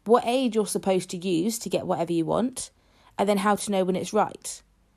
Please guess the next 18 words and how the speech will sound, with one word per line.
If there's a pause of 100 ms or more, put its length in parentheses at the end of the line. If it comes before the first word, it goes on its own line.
(560)
But
what
you
rarely
get
told
is
what
happens
when
it
goes
wrong. (440)
When
you
don't
get
it,